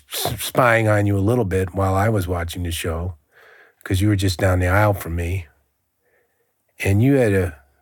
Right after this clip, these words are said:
pretty serious look on your face. And I was thinking, "I wonder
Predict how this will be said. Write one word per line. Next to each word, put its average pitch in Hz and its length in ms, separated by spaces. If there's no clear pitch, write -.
pretty 110 200
serious 101 500
look 107 200
on 80 140
your 78 100
face. 78 500
And 98 120
I 110 120
was 101 160
thinking, 95 420
"I 90 100
wonder 101 460